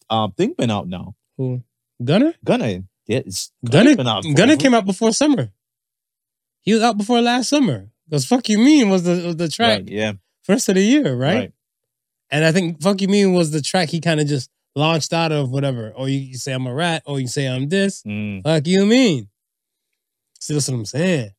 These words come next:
Speaker 2: This thing is longer than the O J trial. But back to what I was saying and stuff, I just feel like a lot of the,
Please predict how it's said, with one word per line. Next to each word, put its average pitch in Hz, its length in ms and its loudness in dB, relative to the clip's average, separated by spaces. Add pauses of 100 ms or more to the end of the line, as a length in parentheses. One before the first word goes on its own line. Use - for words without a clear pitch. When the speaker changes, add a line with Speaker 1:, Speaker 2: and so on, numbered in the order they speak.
(680)
Speaker 2:
This 185 180 0
thing 151 140 0
is 123 140 -2
longer 156 300 2
than 156 120 0
the 160 80 -4
O 196 200 -2
J 156 240 -2
trial. 131 340 -4
But 131 260 -2
back 180 280 0
to 175 80 -6
what 170 120 2
I 160 60 2
was 143 180 -2
saying 185 260 -4
and 160 100 -4
stuff, 131 220 -8 (260)
I 147 100 -2
just 151 220 -4
feel 156 100 -4
like 131 220 -8
a 104 80 -14
lot 113 260 -6
of 139 80 -2
the, 123 280 -4